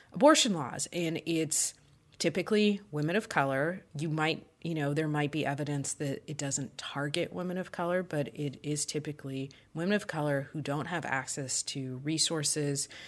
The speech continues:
for whom it is very difficult to find time and the ability to travel long distances to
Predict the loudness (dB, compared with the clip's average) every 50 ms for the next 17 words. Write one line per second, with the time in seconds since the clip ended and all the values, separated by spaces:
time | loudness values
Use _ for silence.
0 | -18 -18 -6 -2 0 0 0 0 -2 -2 -2 -2 -2 -2 -2 -2 0 -2 -2 -4
1 | -2 0 2 4 6 6 6 4 2 2 0 0 0 0 0 0 -2 -6 -4 -4
2 | -4 -4 -4 -4 -6 -6 -6 -6 -8 -6 -6 -4 -6 -6 -8 -8 -6 -6 -4 -4
3 | -4 -4 -4 -6 -8 -10 -14 -20 -20 -20 -20 -20 -20 -20 _ _ -2 -2 -2 -2
4 | -2 -4 -4 -6 -6 -6 -8 -8 -10 _ -6 -6 -6 -6 -4 -8 -4 -2 0 2
5 | 2 2 2 0 -2 -4 -4 -6 -6 -4 -4 -4 -2 -2 -2 -2 -2 -4 -4 -4
6 | -6 -6 -8 -6 -2 0 2 2 2 2 0 -2 -2 -2 0 0 0 -2 -2 -4
7 | -4 -4 -4 -4 -4 -6 -8 -8 -6 -6 -6 -6 -6